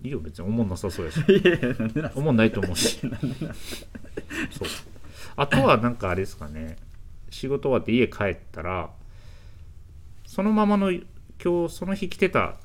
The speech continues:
Speaker 1: 洋服のままでいる方もいらっしゃると思うんですけど、
Speaker 2: はい。
Speaker 1: 僕は綺麗に全身着替えるんですよね。
Speaker 2: あー。あー、
Speaker 1: 中の
Speaker 2: じゃあ、
Speaker 1: インナーのTシャツまで全部家着。
Speaker 2: トップスだけ脱いでとかじゃなくて、
Speaker 1: じゃなくて、
Speaker 2: もう全身っすか？
Speaker 1: 全部、全部綺麗に脱ぎ捨てて。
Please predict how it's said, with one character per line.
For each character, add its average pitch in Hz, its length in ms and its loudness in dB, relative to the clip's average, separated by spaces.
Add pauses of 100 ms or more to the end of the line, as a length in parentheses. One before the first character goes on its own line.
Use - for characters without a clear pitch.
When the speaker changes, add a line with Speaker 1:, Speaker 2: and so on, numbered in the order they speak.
(160)
Speaker 1:
洋 123 140 6
服 123 140 -2
の 123 80 6
ま 120 140 6
ま 123 100 6
で 95 80 2
い 95 80 0
る 107 100 0 (140)
方 104 220 -2
も 78 200 -6
い 101 60 -2
ら 117 80 4
っ - 20 -2
し - 80 -6
ゃ 147 60 8
る 120 80 2
と - 80 -6
思 80 120 -4
う 80 40 -6
ん - 40 -6
で 71 40 -10
す - 80 -16
け 80 120 -10
ど、 76 160 -8
Speaker 2:
は 76 80 -8
い。 - 60 -14 (160)
Speaker 1:
僕 123 220 0
は 175 80 4
綺 - 220 -4
麗 165 140 8
に 90 120 0
全 113 160 4
身 117 240 0
着 107 140 -2
替 101 80 4
え 95 160 2
る 85 160 -6
ん 71 80 -10
で - 40 -14
す - 100 -16
よ - 140 -18
ね。 - 140 -18
Speaker 2:
あ 110 60 -6
ー。 92 400 -8 (240)
あ 104 260 -2
ー、 - 20 4
Speaker 1:
中 113 220 8
の 110 100 4
Speaker 2:
じ - 60 -6
ゃ - 60 -10
あ、 - 20 0
Speaker 1:
イ 147 60 2
ン 131 80 4
ナ 131 100 6
ー - 20 6
の 127 120 2
T 127 180 2
シ 131 80 0
ャ 120 60 4
ツ - 80 -2
ま 101 100 2
で 80 160 -4
全 120 220 2
部 80 140 -8 (180)
家 92 180 0
着。 - 40 -2
Speaker 2:
ト 87 40 -6
ッ - 40 -4
プ - 60 -4
ス 123 160 -4
だ 120 120 0
け 120 120 0
脱 113 120 2
い 110 100 2
で 117 120 0
と 110 100 -4
か 98 100 -4
じ 92 60 -4
ゃ - 20 -4
な 95 100 -6
く - 100 -14
て、 131 200 -4
Speaker 1:
じ 113 80 6
ゃ 113 40 10
な 113 80 4
く - 60 -2
て、 98 60 -8
Speaker 2:
も 90 80 -8
う - 20 -8
全 123 220 4
身 113 60 2
っ 95 40 -4 (260)
す - 80 -8
か？ - 80 -14 (200)
Speaker 1:
全 143 220 4
部、 - 0 -
全 - 0 -
部 113 100 0
綺 - 140 -6
麗 95 100 0
に 82 140 -4
脱 85 80 -6
ぎ 82 100 -6
捨 - 80 -12
て 87 100 -6
て。 78 300 -10